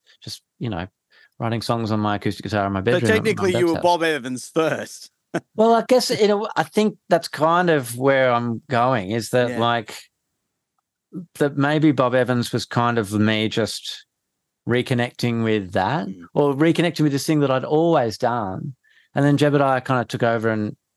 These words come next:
Speaker 1: and got really swept away with all of that. And, but obviously there was still a part of me that still loved just, um,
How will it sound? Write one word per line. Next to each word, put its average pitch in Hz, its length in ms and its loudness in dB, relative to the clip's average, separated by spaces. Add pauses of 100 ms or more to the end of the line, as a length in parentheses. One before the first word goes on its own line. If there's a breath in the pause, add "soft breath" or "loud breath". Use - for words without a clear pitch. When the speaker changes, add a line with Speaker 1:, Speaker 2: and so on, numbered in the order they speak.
(100)
Speaker 1:
and 107 320 -4 (560)
got - 160 -6
really 110 200 -2
swept - 300 -8
away 107 200 0
with 104 100 0
all 95 180 0
of 95 100 -6
that. 104 280 2
And, 98 180 -2 (600)
but 143 100 2
obviously 139 460 2
there 120 140 2
was 113 120 -2
still 123 160 -2
a 117 60 0
part 117 240 0
of 113 40 -2
me 113 100 0
that 107 260 -2
still 107 520 -2 (120)
loved 107 480 -2 (640)
just, - 320 -6
um, 104 500 -6